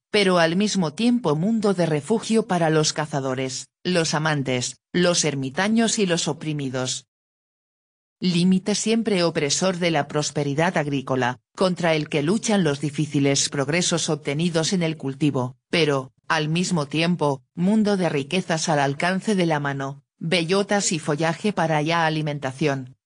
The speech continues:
madera y carbón de leña, miel salvaje, caza. El cronista, Gaius Anonymus,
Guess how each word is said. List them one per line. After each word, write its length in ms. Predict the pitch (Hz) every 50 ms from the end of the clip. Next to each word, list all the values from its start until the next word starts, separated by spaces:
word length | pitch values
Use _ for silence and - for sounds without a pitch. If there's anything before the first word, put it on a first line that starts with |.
| _ -
madera 520 | 185 180 165 156 143 185 214 208 214 190
y 80 | 160 147
carbón 480 | 147 - 139 139 147 147 175 180 175 160
de 80 | 156
leña, 460 | 147 139 135 135 135 131 131 139 - _ _ _
miel 380 | - 185 185 190 185 170 165 156
salvaje, 680 | - - 156 143 143 143 131 131 - 147 131 131 - _ _ _ -
caza. 460 | - 139 135 - 143 131 131 131 - _ _ _ _ _ _ _ _ _ _ _ _ _ _ _ _ _ _ _ _ _ _ _
El 240 | - 190 175 165 151
cronista, 680 | 151 151 147 147 147 147 147 - - 151 131 131 127 - _ _ -
Gaius 520 | 180 165 175 196 220 202 175 160 147 -
Anonymus, 760 | 165 147 151 147 151 151 135 135 135 131 127 - - - _